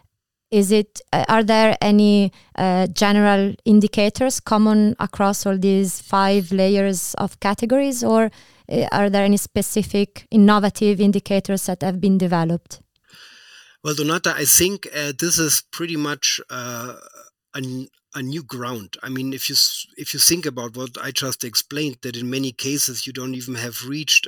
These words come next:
Speaker 2: a, a, let's say, a ho-, holistic level of global development anyways, well, this automatically explains you in a way that, of course, none of them or very little of them have defined any kind of measurement or K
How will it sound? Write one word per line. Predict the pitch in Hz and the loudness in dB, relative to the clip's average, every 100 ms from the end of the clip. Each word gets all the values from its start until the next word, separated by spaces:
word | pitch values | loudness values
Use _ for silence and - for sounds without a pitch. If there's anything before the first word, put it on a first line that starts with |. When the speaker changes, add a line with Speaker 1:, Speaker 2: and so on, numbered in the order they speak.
| - | -12
Speaker 2:
a, | 120 - | -20 -20
a, | 123 117 | -20 -16
let's | 123 - | -12 -10
say, | 131 | -10
a | 107 | -12
ho-, | - 131 - _ - | -18 -20 -20 _ -20
holistic | 131 143 - 127 120 | -12 -8 -8 -8 -10
level | 117 135 131 113 | -8 -10 -12 -14
of | 101 - | -16 -18
global | - 123 131 120 | -16 -16 -14 -16
development | 120 127 127 117 113 | -14 -12 -12 -14 -14
anyways, | 123 151 120 110 113 - | -10 -10 -10 -10 -10 -10
well, | 117 | -12
this | 131 - | -12 -12
automatically | 131 120 123 127 123 - | -12 -12 -10 -8 -6 -6
explains | 120 - - 120 131 - | -6 -12 -10 -10 -6 -6
you | 123 | -6
in | 120 | -12
a | 107 | -14
way | 127 135 131 - - - - | -8 -8 -8 -16 -20 -20 -20
that, | 131 123 | -16 -12
of | 113 - | -10 -10
course, | 143 139 127 - | -8 -4 -2 -2
none | 127 127 151 | -4 -6 -6
of | 131 - | -6 -10
them | 113 107 | -14 -16
or | 110 | -16
very | 120 123 120 | -12 -10 -8
little | 131 147 127 | -10 -10 -12
of | 107 | -12
them | - 117 | -12 -12
have | 104 110 | -14 -16
defined | - - 123 123 107 | -14 -14 -12 -12 -14
any | 123 123 | -14 -12
kind | - 120 117 | -12 -14 -14
of | 110 | -14
measurement | 117 117 120 110 110 - | -12 -12 -12 -14 -18 -20
or | 110 | -20
K | - 113 | -20 -18